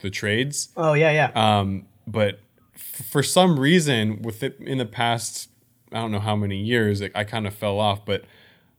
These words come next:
Speaker 1: I keep seeing, like, these new comics in my feed for Instagram, like, different artists I follow that just look awesome.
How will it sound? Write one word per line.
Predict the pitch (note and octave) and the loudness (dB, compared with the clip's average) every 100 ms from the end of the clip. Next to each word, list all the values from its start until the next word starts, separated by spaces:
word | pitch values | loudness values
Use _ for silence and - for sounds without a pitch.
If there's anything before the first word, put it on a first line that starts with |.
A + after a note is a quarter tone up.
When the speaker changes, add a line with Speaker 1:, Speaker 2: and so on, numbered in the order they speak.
| _ _ | _ _
Speaker 1:
I | A2+ | -2
keep | A2 G3+ F#3 | 0 -2 -2
seeing, | - D3 D#3 C#3+ | -4 -2 0 0
like, | G#2+ G#2 | -4 -4
these | G#2+ G2 | -4 -2
new | G#2 A#2+ A#2+ A#2 A2+ G#2 G#2+ | -2 0 2 2 0 -2 -6
comics | - A#2 A2+ G#2+ | -2 -2 -2 -6
in | G#2+ | -6
my | F#2+ | -6
feed | F#2+ - B2 A#2 G#2 G2 F#2+ | -8 -4 -2 0 0 -4 -8
for | - F#2+ F#2+ F#2 | -8 -6 -4 -4
Instagram, | A#2 - A2+ G2 | -6 -4 -4 -4
like, | F#2+ | -4
different | A2 G#2 G2 | -6 -6 -4
artists | G#2+ G2+ | -2 -2
I | G#2 | -6
follow | G2+ G#2 F#2+ F#2+ | -2 0 0 -2
that | F#2+ | -6
just | A2+ G2+ | -8 -10
look | A#2 G2+ _ - | -10 -12 _ -6
awesome. | A2+ A#2 - F#2+ F2 F2 | -4 -4 -6 -8 -8 -10